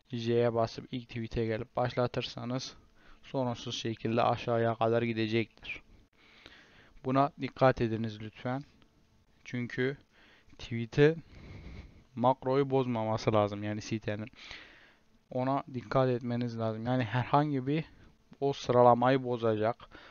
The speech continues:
farklı bir noktaya götürecek bir şeyin olmaması lazım. Buna dikkat edin. Bu videoyu,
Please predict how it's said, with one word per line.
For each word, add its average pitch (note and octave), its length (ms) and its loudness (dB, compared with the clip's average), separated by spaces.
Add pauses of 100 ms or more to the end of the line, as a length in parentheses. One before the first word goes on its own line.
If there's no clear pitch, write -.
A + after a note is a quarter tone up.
(100)
farklı B2 420 2
bir B2+ 120 4
noktaya B2 380 0
götürecek B2+ 680 0
bir - 40 -8
şeyin B2+ 240 -2
olmaması A#2+ 680 -2
lazım. G2+ 300 -2 (800)
Buna A#2+ 220 -4
dikkat - 400 -2
edin. G2 160 -14 (2250)
Bu C#3+ 400 -10 (440)
videoyu, C#3 680 -4